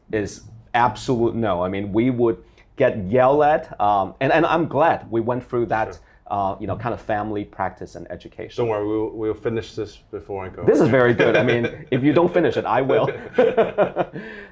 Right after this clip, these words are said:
Speaker 1: Now, the other thing is, I guess since very young, I mean, I was never too into eating meat.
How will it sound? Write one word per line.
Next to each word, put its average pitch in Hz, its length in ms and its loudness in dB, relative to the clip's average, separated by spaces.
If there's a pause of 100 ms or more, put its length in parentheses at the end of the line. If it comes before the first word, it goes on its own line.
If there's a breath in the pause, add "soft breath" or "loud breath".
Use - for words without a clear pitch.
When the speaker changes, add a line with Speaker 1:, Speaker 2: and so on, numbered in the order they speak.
(120)
Speaker 1:
Now, 160 400 0 (960)
the 151 120 2
other 208 200 2
thing 110 360 -6
is, 101 420 -8 (640)
I 180 60 -6
guess 269 280 -4
since 190 240 -2
very 135 280 2
young, 113 340 -2
I 92 60 -10
mean, 95 260 -10
I 139 300 0
was 123 500 -2
never 214 500 -2
too 175 280 0
into 107 560 -6
eating 101 360 -6
meat. - 380 -12